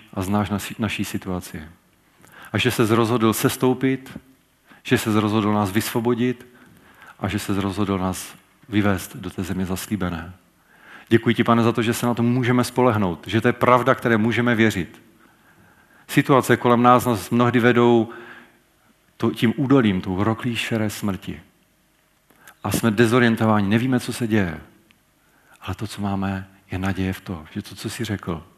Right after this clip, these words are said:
je pravda. A tak upínáme svou víru k tobě, Pane. Ty jsi původcem i dokonavatelem naší víry. Pomoz nám, Pane, i v naší nevíře, v naší nedůvěře.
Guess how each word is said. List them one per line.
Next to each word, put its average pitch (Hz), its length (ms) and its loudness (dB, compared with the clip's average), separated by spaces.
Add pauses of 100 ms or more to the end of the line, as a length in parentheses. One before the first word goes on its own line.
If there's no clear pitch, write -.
(280)
je 101 60 -2
pravda. 82 460 -6 (500)
A 104 60 0
tak - 180 0
upínáme 123 420 2
svou 120 200 0
víru 110 260 4
k 113 100 -10
tobě, 101 220 0
Pane. 87 360 -4 (2500)
Ty - 80 -6
jsi 101 340 2 (340)
původcem 117 580 -2
i 110 80 -2
dokonavatelem 95 640 -2
naší 95 240 -6
víry. 85 360 -4
Pomoz 131 280 -2
nám, 95 180 0
Pane, 90 240 -4
i 104 140 -6
v 87 40 -10
naší 104 260 -4
nevíře, 95 500 -2 (460)
v - 40 -6
naší 104 220 -4
nedůvěře. 107 640 0